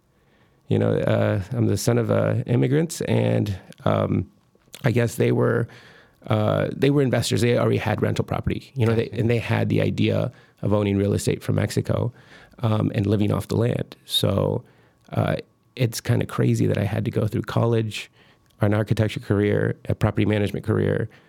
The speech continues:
Speaker 1: to finally discover that, hey, I'm, I've gotta pick up the family business. <laughs>
Speaker 2: Right, right.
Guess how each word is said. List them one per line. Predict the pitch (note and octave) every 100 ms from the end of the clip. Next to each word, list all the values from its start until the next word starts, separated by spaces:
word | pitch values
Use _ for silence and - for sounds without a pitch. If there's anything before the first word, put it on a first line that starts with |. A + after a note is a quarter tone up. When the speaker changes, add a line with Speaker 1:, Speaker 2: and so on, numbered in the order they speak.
| _ -
Speaker 1:
to | G#2+ G2
finally | - G#2+ G#2
discover | F#2 G2 G#2+ G2 G2 F#2+
that, | F#2+ - - _
hey, | - A#2 F#2+
I'm, | F2 E2 - _ - _ _ -
I've | G#2
gotta | G#2+ G2+
pick | -
up | G#2
the | -
family | A2+ A2 G#2+
business. | - - - - -
<laughs> | G2+ - A#2+
Speaker 2:
Right, | A2+ B2 F3 B2
right. | C#3+ D3+ G3